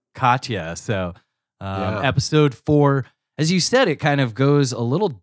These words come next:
Speaker 1: deeper and, uh, pulls on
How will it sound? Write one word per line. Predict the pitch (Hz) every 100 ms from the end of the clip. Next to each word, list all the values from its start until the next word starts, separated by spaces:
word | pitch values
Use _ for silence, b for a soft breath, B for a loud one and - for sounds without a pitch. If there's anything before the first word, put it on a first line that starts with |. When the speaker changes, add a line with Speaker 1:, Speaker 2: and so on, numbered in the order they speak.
| -
Speaker 1:
deeper | 113 190 - 107 101 101 - -
and, | 104 98 98 98 98
uh, | 98 95 95
pulls | 92 - 127 135
on | 127 123 113